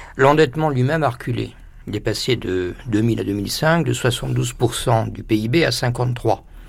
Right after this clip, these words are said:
On est dans des paramètres qui s'insèrent parfaitement dans Maastricht, en Amérique latine. Euh, le déficit budgétaire s'est réduit. Évidemment, si la croissance augmente, euh,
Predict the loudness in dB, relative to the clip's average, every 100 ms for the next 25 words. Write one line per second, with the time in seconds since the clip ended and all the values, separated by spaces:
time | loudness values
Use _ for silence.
0 | -20 -18 -18 -14 -6 -2 0 2 2 0
1 | -2 -2 -2 -4 -6 -4 -4 -4 -6 -10
2 | -4 0 0 0 0 0 0 -2 -6 -6
3 | -4 -4 -4 -6 -6 -6 -10 -10 -16 -18
4 | -20 -18 -16 -16 -16 -16 -18 -18 -18 -18
5 | -10 2 6 8 8 6 4 4 2 0
6 | -4 -4 0 0 0 -2 -2 -4 0 0
7 | 0 -2 0 2 4 4 2 -4 -2 -2
8 | -2 -4 -6 -6 -4 -2 -4 -6 -14